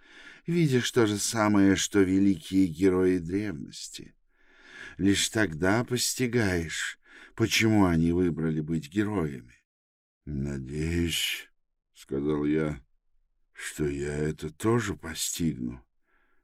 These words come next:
хотя побегу навстречу смерти не по своему выбору, а по твоему». Порфирий хмыкнул. «Здесь ты меня поддел». «А какие бойцы выйдут нам навстречу?» —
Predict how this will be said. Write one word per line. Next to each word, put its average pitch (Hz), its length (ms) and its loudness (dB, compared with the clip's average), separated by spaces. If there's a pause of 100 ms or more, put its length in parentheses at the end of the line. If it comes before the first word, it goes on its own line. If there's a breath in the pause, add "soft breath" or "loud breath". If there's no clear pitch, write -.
(180)
хотя 82 720 -2 (800)
побегу 87 500 0
навстречу 90 680 -2
смерти 87 600 -2
не 92 180 2
по 87 140 -10
своему 92 640 -2
выбору, 71 560 0
а 69 340 -12 (320)
по 82 140 -6
твоему». 87 640 -2 (580)
Порфирий 71 640 -2
хмыкнул. 71 680 -6 (960)
«Здесь 113 640 -4
ты 113 160 -4
меня 110 320 -2
поддел». 113 880 -6 (960)
«А 73 180 -10
какие 95 560 -2
бойцы 113 680 -2
выйдут 73 400 0
нам 76 280 -2
навстречу?» — 95 840 -6